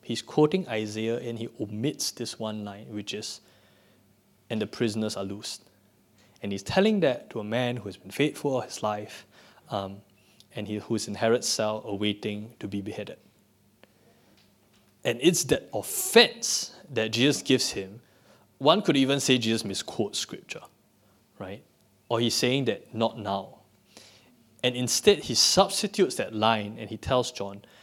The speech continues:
"But blessed is he who is not offended in me." The walk to be with God as a prophetic witness doesn't necessarily mean we will understand the details and the timings. We have this misunderstanding that if you are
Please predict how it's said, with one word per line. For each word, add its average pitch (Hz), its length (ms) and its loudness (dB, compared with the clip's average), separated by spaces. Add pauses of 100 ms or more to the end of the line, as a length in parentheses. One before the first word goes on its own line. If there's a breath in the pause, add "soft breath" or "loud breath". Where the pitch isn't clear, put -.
(140 soft breath)
"But - 180 -4
blessed - 460 0
is - 160 -8
he 107 220 -2
who - 120 -12
is - 140 -12
not 131 140 -6
offended 110 420 -4
in 104 160 -14
me." 95 220 -18 (720 soft breath)
The 127 100 6
walk 120 680 4 (720)
to - 80 -8
be 156 200 6
with 156 280 0
God 117 300 6
as - 140 -6
a 107 40 -14
prophetic 131 440 0
witness 107 580 -8 (720 soft breath)
doesn't 175 480 6
necessarily 123 680 2
mean 113 260 2
we 104 80 0
will 101 160 -2
understand 107 680 -6
the 101 60 -6
details 101 460 -8
and 104 120 -16
the 104 40 -14
timings. 107 440 -12
We 131 80 2
have 277 240 2
this 269 200 0 (300 loud breath)
misunderstanding 123 1300 0
that - 200 -4
if 117 140 -4
you 127 140 0
are 113 180 -8